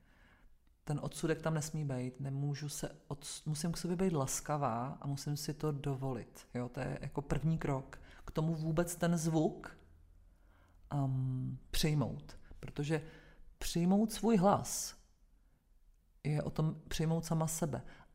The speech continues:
A možná se někomu i stalo, že když se slyšíte z rádia nebo z nahrávání, z nějakého rekordéru,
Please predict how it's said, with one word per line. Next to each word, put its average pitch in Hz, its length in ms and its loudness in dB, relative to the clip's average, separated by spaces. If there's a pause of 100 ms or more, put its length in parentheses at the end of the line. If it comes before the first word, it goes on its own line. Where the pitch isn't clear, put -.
A 135 380 2 (280)
možná 139 380 2
se 156 140 -2
někomu 151 380 0
i - 60 -2
stalo, 143 380 0
že 147 120 2
když 139 140 -2
se 147 120 -2
slyšíte 147 520 0
z 143 40 0
rádia 139 460 2
nebo 139 260 0
z 131 60 -2
nahrávání, 135 800 0
z 127 40 -4
nějakého 135 240 -4
rekordéru, 151 540 4